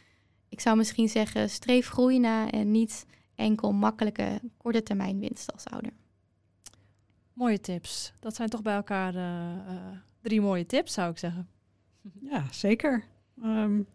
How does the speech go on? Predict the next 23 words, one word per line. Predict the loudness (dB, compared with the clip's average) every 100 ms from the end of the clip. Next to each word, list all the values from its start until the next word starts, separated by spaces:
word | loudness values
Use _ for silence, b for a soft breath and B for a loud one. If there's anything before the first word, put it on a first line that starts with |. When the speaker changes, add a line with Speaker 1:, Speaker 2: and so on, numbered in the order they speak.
| b b b b
Speaker 3:
ja, | 2 2 4
nou, | 6 8 8 6
eh, | 8 8
we | 6
sluiten | 6 6 6 4
altijd | 2 0 2
af | 2 4
met | 2
de | 2
vraag | -4 -2 -2 -4 -4
of, | -6 -6 -6
eh, | -4 -2
onze | 0 -2 -2
gasten | -4 -4 -4 -2
zelf | 4 4 4
nog | 2
een | 2
tip | 0 -2
hebben | 0 -4
voor | -4 -4 -2
een | 0
leuke | 0 -2
podcast. | -10 -10 -10 -6 -4 -4 -6